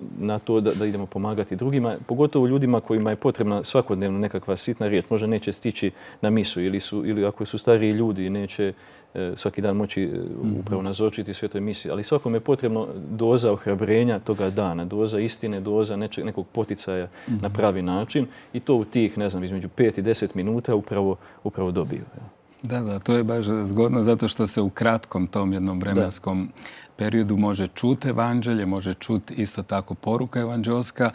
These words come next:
Speaker 2: i to je stvarno, evo, zanimljivo. U ovom vremenu ovih mjera i ograničenja
Speaker 1: Da.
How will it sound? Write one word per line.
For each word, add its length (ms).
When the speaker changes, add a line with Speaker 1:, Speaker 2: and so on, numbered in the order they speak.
Speaker 2:
i 100
to 180
je 80
stvarno, 380
evo, 120
zanimljivo. 580
U 180
ovom 260
vremenu 400
ovih 300
mjera 480
i 140
ograničenja 840
Speaker 1:
Da. 60